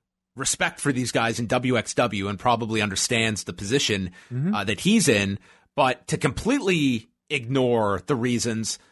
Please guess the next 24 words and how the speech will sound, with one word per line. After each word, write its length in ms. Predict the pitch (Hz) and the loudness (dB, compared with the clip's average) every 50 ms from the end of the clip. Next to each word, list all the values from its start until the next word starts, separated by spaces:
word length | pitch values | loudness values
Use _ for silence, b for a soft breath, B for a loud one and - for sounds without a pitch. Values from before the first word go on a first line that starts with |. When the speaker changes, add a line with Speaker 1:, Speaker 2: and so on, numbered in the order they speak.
| b - | b -8
Speaker 1:
like, 240 | 131 135 127 - - _ _ _ - | -6 -6 -6 -8 -12 _ _ _ -6
that 220 | - 160 185 175 | -4 -4 -2 0
doesn't 220 | 214 190 151 175 | 0 0 2 0
do 160 | 151 - 151 131 | 2 2 0 0
him 200 | 113 151 147 147 | 2 0 2 2
any 160 | 131 131 117 | 0 0 -2
good 240 | 107 139 127 107 - | -2 -2 -2 -2 -2
either, 300 | - 156 156 127 113 95 | -2 -2 0 0 0 -2
because 640 | 87 87 110 - - 143 127 123 120 104 - - b b b b b b b _ _ - | -4 -6 -8 -4 -2 -2 -2 -2 -2 -2 -4 -4 b b b b b b b _ _ -10
I 100 | 110 117 | -10 -6
think 300 | - - 151 135 117 - | -4 -2 -2 -2 -4 -4
that, 340 | - 120 110 110 107 - - _ _ | -4 -2 0 0 -2 -4 -8 _ _
you 100 | - 127 | -12 -10
know, 200 | 110 104 101 101 87 - _ _ _ _ _ | -8 -6 -6 -8 -8 -12 _ _ _ _ _
the 80 | - 120 | -16 -6
fact 400 | - - 139 139 143 - - - | -2 0 0 0 0 -2 -2 -2
that 260 | 131 113 113 107 - - | 0 0 0 -2 -4 -6
it's 440 | 135 123 104 - - - - - - _ _ _ _ _ _ _ _ _ _ | -8 -6 -4 -2 -2 -2 -2 -4 -6 _ _ _ _ _ _ _ _ _ _
somewhat, 520 | - - 160 139 131 131 120 117 113 - _ _ _ _ _ | -4 -2 -2 0 0 2 2 2 0 -2 _ _ _ _ _
you 80 | 147 139 | -10 -8
know, 120 | 131 - | -8 -8
people 360 | - - - 170 170 165 139 | -6 -2 -2 0 2 2 4
are 160 | 123 113 110 | 4 2 2
piecing, 580 | 92 - - 185 175 - 139 135 131 120 107 87 | 0 0 0 0 2 2 0 0 0 -2 -4 -8